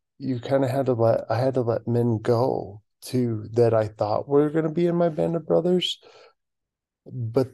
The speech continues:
they were not on the same path that I was. And sadly, I had to be very, very selective. Not sadly, but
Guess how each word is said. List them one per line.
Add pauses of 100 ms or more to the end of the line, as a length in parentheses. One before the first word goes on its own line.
(120)
they
were
not
on
the
same
path (180)
that
I
was.
And
sadly,
I
had
to (1040)
be
very,
very
selective.
Not
sadly,
but